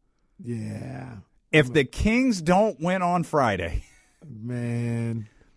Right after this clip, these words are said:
Speaker 2: you
Speaker 1: Come
Speaker 2: might ha-,
Speaker 1: on, man.
Speaker 2: you might just have to fizzle the beam out.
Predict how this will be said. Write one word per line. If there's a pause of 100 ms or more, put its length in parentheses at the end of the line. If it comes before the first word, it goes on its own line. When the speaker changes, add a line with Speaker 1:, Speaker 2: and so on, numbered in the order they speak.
(120)
Speaker 2:
you
Speaker 1:
Come
Speaker 2:
might
ha-,
Speaker 1:
on,
man.
Speaker 2:
you
might
just
have
to
fizzle
the
beam
out.